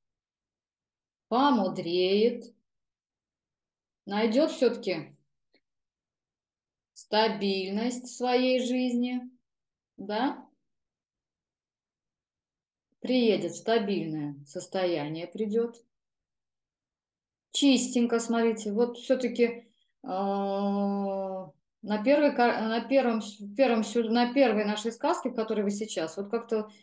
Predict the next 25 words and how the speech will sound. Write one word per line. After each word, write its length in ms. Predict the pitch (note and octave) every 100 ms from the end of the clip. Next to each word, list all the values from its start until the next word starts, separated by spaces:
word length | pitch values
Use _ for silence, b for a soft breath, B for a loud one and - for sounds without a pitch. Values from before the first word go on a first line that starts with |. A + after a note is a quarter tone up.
| B
все 160 | - C#4
немножко 400 | B3 A#3 - A3
не 140 | A3
прибрано, 720 | G#3+ A3+ C#4+ D4 B3+ A#3 G3+
да? 360 | G3 A3+ D4 - _ _ _ _ _ _ _ _ _ _ _ _ _ _ _ _ _ -
А 140 | F#3
тут 180 | F#3 G3
на 100 | E3+
второй, 340 | D#3+ F#3 F#3 -
посмотрите, 580 | D3+ E3 E3 C#3+ C#3 D3+
идеальный 400 | E3 G#3 A#3+ G#3
порядок, 500 | F#3 F#3 F3 D3 -
все 220 | - A3
хорошо. 400 | A3 G#3 G3+ F3+
То 100 | F3
есть 120 | F3
вы 160 | G3+ C4+
наведете 540 | C4 A3+ G3+ B3 B3
порядок 520 | G3+ F#3+ F#3 A3 A3+
в 60 | -
своей 540 | F#3 F#3 G3+ G#3+ - - _ _
душе, 600 | D#3+ F#3 G#3 - G3+ E3+
в 60 | C#3+
своем 440 | - E3+ G3 A#3+
теле. 640 | A#3 - G3+ F3+ C#3+ C3